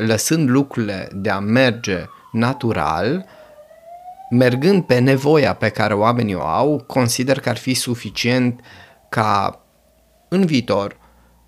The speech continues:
tinerii, băieții să aibă modele, să-și ia modele,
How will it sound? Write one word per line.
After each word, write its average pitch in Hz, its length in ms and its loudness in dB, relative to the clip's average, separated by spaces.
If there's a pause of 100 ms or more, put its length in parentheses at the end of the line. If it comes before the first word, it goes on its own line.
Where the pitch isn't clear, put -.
(520)
tinerii, 120 400 2
băieții 117 540 0
să 110 480 -2
aibă 117 380 0
modele, 107 600 0
să-și 107 480 -4
ia 107 160 2
modele, 135 720 0